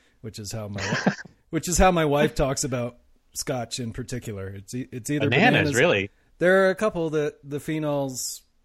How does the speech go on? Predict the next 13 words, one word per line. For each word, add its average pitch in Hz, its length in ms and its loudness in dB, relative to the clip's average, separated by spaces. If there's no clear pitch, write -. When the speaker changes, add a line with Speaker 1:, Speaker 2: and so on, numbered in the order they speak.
Speaker 1:
remind 120 460 -8
her 113 220 -8
of 107 320 -14
bananas. 143 480 -12
Speaker 2:
Huh. 381 220 4
I 147 60 -2
never, 170 320 2
I 135 120 6
have 135 120 2
never 135 240 0
caught 127 240 -2
that. 90 240 -4
Speaker 1:
Yeah. 120 200 -12